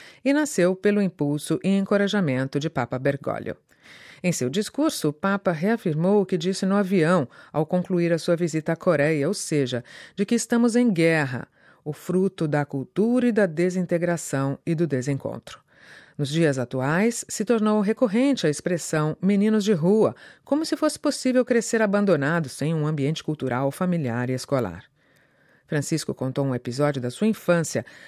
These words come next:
quando, certa vez, desrespeitou a sua professora. Sua mãe foi chamada na escola e ali o pequeno Bergoglio teve que pedir desculpa pelo ato que cometeu,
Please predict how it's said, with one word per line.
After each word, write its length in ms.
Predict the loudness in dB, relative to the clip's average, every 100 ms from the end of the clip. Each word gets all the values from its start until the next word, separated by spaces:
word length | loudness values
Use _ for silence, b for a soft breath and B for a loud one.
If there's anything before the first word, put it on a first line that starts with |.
| B
quando, 400 | 0 0 2 0
certa 360 | -2 -4 -4 -6
vez, 360 | 0 2 2 0
desrespeitou 880 | -2 0 -2 -2 -2 -2 2 4
a 60 | 4
sua 180 | 2 0
professora. 640 | 0 -2 -6 -6 -6 -6 -12 b b b b b
Sua 200 | 0 2
mãe 280 | 2 0 0
foi 160 | -2
chamada 420 | -4 -4 -4 -2
na 100 | 0
escola 560 | -2 -2 0 2 2 0 B B -4
e 100 | 0
ali 260 | 2 0 -2 B B
o 80 | -2
pequeno 440 | -2 0 2 4
Bergoglio 580 | 2 2 2 2 2 0
teve 320 | 0 0 0
que 140 | -6
pedir 360 | -4 -2 0 0
desculpa 800 | 0 -4 -4 0 2 2 2 -2
pelo 300 | 0 0 0
ato 240 | -2 -4
que 100 | -6
cometeu, 560 | -4 -2 -2 -2 -4